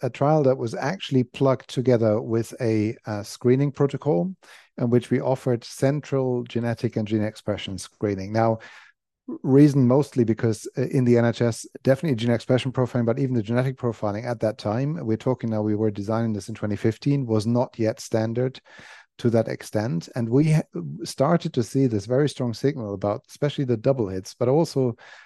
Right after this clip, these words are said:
about the gene expression profile from even a generation before of trials. So we did,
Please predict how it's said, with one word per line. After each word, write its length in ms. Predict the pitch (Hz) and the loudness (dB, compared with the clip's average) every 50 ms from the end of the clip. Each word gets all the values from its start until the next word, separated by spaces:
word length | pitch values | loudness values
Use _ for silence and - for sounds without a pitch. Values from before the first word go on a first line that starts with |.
| _ _ _ | _ _ _
about 220 | 120 120 123 123 117 | 0 0 0 0 -2
the 80 | 107 | -6
gene 200 | 107 117 127 120 | -6 -4 -4 -4
expression 460 | 107 104 - - 156 165 151 - 165 | -4 -6 -4 -4 -2 -2 -2 -4 -6
profile 400 | - 117 110 104 - - 98 101 | -4 -2 -4 -2 -2 -4 -6 -6
from 460 | 104 - - 151 165 180 170 156 147 - - - - _ _ _ _ _ _ _ _ _ | -6 -4 0 0 2 2 0 -2 -4 -8 -14 -20 -20 _ _ _ _ _ _ _ _ _
even 260 | 165 165 185 165 165 156 | 4 4 4 6 4 0
a 60 | 135 | 2
generation 520 | - 143 135 131 127 127 123 120 - 127 | 2 0 0 2 2 2 0 0 -2 -6
before 580 | 113 120 117 - - - 165 160 131 107 104 113 | -6 -6 -8 -6 -6 -4 -2 0 0 0 0 -2
of 200 | 101 92 - _ | -6 -12 -14 _
trials. 480 | - - 110 104 98 90 95 101 - | -8 -6 -4 -4 -4 -6 -8 -10 -10
So 120 | - - 120 | -4 0 4
we 140 | 117 123 120 | 4 4 4
did, 280 | 117 147 165 170 - | 6 4 4 4 2